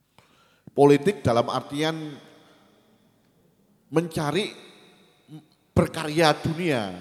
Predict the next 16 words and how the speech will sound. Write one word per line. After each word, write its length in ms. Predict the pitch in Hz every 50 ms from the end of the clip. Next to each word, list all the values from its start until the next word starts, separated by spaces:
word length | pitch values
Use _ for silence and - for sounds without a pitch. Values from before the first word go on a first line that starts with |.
| 87 - - - - - _ -
menja-, 400 | 135 147 143 143 139 113 101 95 - -
karya 240 | 143 139 135 143 143
ke 160 | 139 156 147
dunia 480 | - - 131 123 123 127 131 131 127 127
yang 160 | 127 127 127
nyata, 480 | 127 135 143 143 - - 101 90 85 82 - - - - - - _ _ _ _ _ _ _ _ _ _ _
berkarya 560 | - 131 120 - 139 135 135 135 131 127 127
yang 80 | 127 127
nyata 400 | 127 127 139 147 - 175 151 151
di 80 | -
dunia, 480 | - - 120 120 113 113 117 110 101 90 85 87 92 - - _ _ _ _ -
dan 400 | 143 143 135 131 127 117 110 - - - - -
khairun 340 | - 151 139 139 135 131 127
nasi 300 | 127 123 123 120 - 135
anfa'um 560 | - - 127 120 - - 127 110 - 120 117
linnas, 560 | 113 117 147 135 147 120 95 - - - -